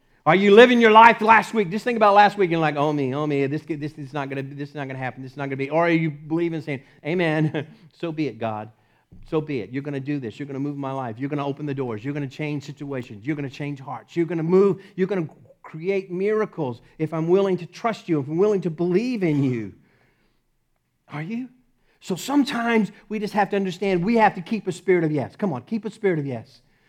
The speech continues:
God can do it. Have that faith. Believe that what God's trying to do in your life. But secondly, God's yes is found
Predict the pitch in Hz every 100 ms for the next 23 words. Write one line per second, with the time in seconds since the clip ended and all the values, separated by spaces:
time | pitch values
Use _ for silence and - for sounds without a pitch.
0 | _ - 180 202 190 156 151 151 160 _
1 | _ _ _ _ _ _ 156 214 190 190
2 | - 170 127 104 165 170 226 240 185 156
3 | 160 147 156 147 - 165 147 139 147 139
4 | 135 135 139 127 113 _ - 160 - 277
5 | 277 208 143 147 147 _ _ _ _ _
6 | _ _ _ _ - 120 180 196 151 180
7 | 170 175 160 - - - 185 165 165 202